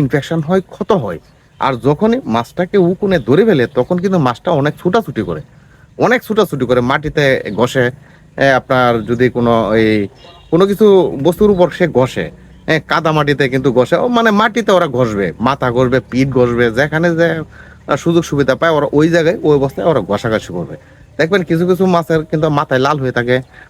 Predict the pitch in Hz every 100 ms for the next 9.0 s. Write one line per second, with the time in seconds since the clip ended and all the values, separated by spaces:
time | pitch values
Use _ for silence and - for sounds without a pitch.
0 | _ 151 160 131 - 131 147 143 143 -
1 | _ - 98 147 160 175 - 190 185 160
2 | 160 185 196 151 - 202 247 - 147 -
3 | 190 196 175 180 170 175 175 170 156 170
4 | 175 170 180 175 - - - 117 143 143
5 | 135 131 - 139 139 113 98 95 78 76
6 | _ _ _ - 214 247 226 196 - 139
7 | 156 151 131 143 156 147 151 135 107 76
8 | - - _ _ _ 170 - 131 135 220